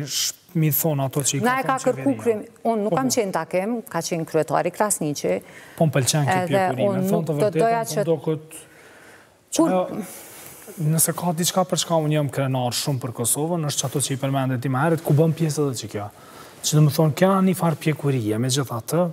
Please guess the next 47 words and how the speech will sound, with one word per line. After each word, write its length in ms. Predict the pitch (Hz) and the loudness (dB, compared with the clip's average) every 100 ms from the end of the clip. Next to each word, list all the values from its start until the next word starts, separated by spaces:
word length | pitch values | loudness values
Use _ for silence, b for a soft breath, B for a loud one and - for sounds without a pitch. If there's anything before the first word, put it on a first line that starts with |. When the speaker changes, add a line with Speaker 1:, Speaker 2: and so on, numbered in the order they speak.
| - | -2
Speaker 1:
për 140 | 147 127 | -4 2
te 160 | 190 180 | 4 4
i 80 | |
shamjeve 520 | 180 - 160 151 147 143 | 2 0 0 2 0 0
të 120 | 135 | 0
Ramushit, 680 | 127 131 139 - 196 185 B B B B B | -2 -2 -4 -2 -4 -4 B B B B B
që 160 | - 139 | 0 4
janë 260 | 139 151 127 | 4 2 0
show, 440 | - 156 175 180 - - - - | 0 2 2 0 -8 -20 -20 -6
kena 260 | 170 175 165 | 0 2 2
një 120 | 156 | 2
farë 160 | 151 139 | 0 0
pjekurie 500 | 151 139 135 156 147 | -2 0 2 2 2
me 120 | 139 | 0
ditë 280 | 127 131 127 | 0 -2 -2
me, 120 | 127 123 123 B B B - | -2 -2 -6 B B B 2
me 120 | 143 | 2
komuniku. 560 | - 143 139 135 120 123 | 4 4 4 2 0 2
Dhe 100 | 123 151 | 4 4
nuk 140 | 156 | 4
është 180 | 185 - | 2 2
që 60 | |
s'ka 180 | 160 165 | 0 0
ekzistu 360 | 165 156 147 185 | 0 0 0 0
edhe 120 | 170 160 | 0 -2
kur 160 | 160 | -2
animoziteti 800 | 170 160 165 165 160 147 170 156 | -2 0 0 0 0 0 0 0
ka 100 | 151 | -2
qenë 200 | 147 165 | -2 -2
shumë 180 | 147 165 | -2 0
ma 120 | 156 | 0
i 40 | 156 | 0
madh, 240 | 160 147 117 | 0 0 -2
për 120 | 131 | -4
shembull, 320 | 139 131 131 | -4 -4 -2
kur 140 | 123 135 | -2 0
ka 120 | 143 | 2
marrë 260 | 143 143 127 | 2 2 2
pjesë 300 | 143 135 139 | 0 0 -2
Hashim 200 | - 139 | -4 -4
Thaçi 360 | 147 143 131 135 | -2 -2 -2 -2
në 200 | 135 135 | -2 -2
grupin 320 | 131 143 139 | 0 0 0
e 60 | 139 | 0
Unitetit 480 | 139 131 143 135 123 | 0 0 0 0 -2
Rrugovës, 600 | 131 120 143 123 160 - | -2 0 0 0 -2 0
Speaker 2:
Po. 120 | 175 | -2